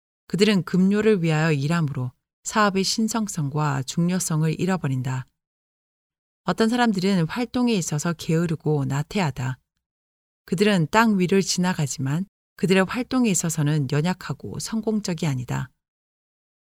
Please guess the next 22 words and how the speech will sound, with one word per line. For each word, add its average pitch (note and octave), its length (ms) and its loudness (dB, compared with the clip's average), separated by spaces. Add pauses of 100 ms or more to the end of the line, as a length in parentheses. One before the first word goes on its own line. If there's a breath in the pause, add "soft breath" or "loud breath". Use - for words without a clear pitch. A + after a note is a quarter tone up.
(140)
그들의 A3+ 280 4
마음은 F3+ 400 4
사업에 A3+ 360 0
있지 F#3 260 0
않다. C3 460 -2 (760)
진리의 G#3+ 460 4
이론은 D#3 460 0
분명하지만 D#3 800 0 (680)
그들 F#3 280 2
중 G3 200 0
많은 D#3 280 2
사람들이 F#3 640 -2 (260)
열렬한 E3+ 500 2
연구와 D3+ 540 -2 (420)
간절한 F3 520 2
기도로 D3 500 -4 (280)
이 E3 160 0
진리를 G3 420 4
탐구하는 G#3+ 580 0
일을 D3+ 200 -2
하지 G#3 260 -2
않는다. B2+ 480 -4